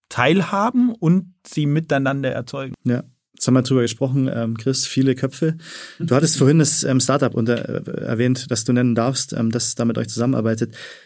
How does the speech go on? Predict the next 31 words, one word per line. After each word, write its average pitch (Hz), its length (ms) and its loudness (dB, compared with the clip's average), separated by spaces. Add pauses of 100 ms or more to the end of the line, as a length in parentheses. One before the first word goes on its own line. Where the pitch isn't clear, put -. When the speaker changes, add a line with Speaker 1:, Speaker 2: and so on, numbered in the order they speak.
(260)
Speaker 2:
Ähm, 117 200 2
interessantes 135 460 2
Thema, 147 260 2
finde 120 500 0
ich, 110 180 -2
also 117 200 -2
dass - 480 -2
quasi 117 340 -2
die 107 100 -4
B 117 120 0
M 120 120 2
W 123 100 2
Group 123 340 -4
mit 113 200 -2
Startups 127 440 -2
zusammenarbeitet. 110 800 -6
Kannst - 240 -2
du 120 40 -8
da 131 280 0
zu - 160 0
dem 160 160 2
Thema 156 220 0
noch 135 80 2
mal 135 60 2
ein 127 40 2
bisschen 139 220 0
was 127 100 0
erzählen, 147 260 0
wie 139 60 4
das, 117 160 -2
also 120 220 -2